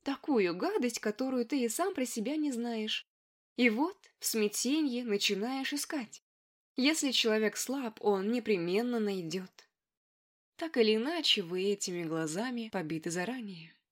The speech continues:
Ибо свойство этих глаз — власть, глаза судьи,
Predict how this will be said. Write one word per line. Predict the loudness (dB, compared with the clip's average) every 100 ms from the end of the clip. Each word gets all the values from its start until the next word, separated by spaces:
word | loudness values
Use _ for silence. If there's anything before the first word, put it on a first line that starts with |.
| _ _ 0
Ибо | 2 2
свойство | 0 4 4 2 0
этих | -2 -2 -4
глаз — | -4 -2 -4 -6 -8 -12 _ _ _ -8
власть, | -2 -2 -2 -8 -16 -20 _
глаза | 0 2 2 0
судьи, | -2 -4 -8 -12